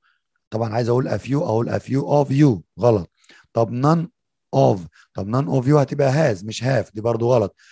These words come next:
طب some you، يعني بعض أنتم أو بعض أنت، ما ينفعش، إذا هتبقى إيه؟ some of you، بعضًا منكم. طيب number nine، نقط you has to help me with the housework،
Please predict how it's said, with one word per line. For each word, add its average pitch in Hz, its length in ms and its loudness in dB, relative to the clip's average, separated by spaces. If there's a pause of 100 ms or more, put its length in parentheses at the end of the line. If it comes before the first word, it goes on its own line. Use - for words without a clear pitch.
(120)
طب 120 160 -2
some 160 340 0
you، 139 240 2 (140)
يعني 120 280 0
بعض 123 320 2
أنتم 117 380 -4
أو 104 140 -4
بعض 120 240 2
أنت، 123 380 -6
ما 98 120 -8
ينفعش، 104 380 0 (200)
إذا 104 80 -4
هتبقى 117 220 0
إيه؟ 113 140 2 (300)
some 160 120 4
of 123 360 -2
you، 143 260 4 (260)
بعضًا 123 340 2
منكم. 107 600 -4 (680)
طيب 101 260 -2
number 139 220 0
nine، 117 260 2 (420)
نقط 170 380 2
you 123 460 2
has 107 600 2 (520)
to 123 280 4
help 127 300 2
me 127 400 -2
with 135 180 0
the 135 60 0
housework، 143 460 2